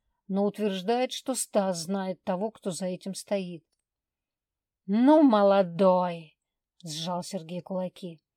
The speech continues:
«Зря я его здоровым из машины выпустил. Пожалел, изви его мать!» Следовательно, — продолжала я, —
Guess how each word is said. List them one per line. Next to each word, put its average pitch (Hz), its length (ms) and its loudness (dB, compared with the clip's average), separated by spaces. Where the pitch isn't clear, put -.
«Зря 196 480 2
я 185 200 2
его 180 200 -2
здоровым 180 600 -4
из 175 120 -6
машины 185 440 -4
выпустил. 190 560 -6
Пожалел, 208 840 2
изви 170 300 -4
его 185 260 0
мать!» 180 400 -6
Следовательно, — 240 1400 -2
продолжала 190 560 -2
я, — 185 320 -8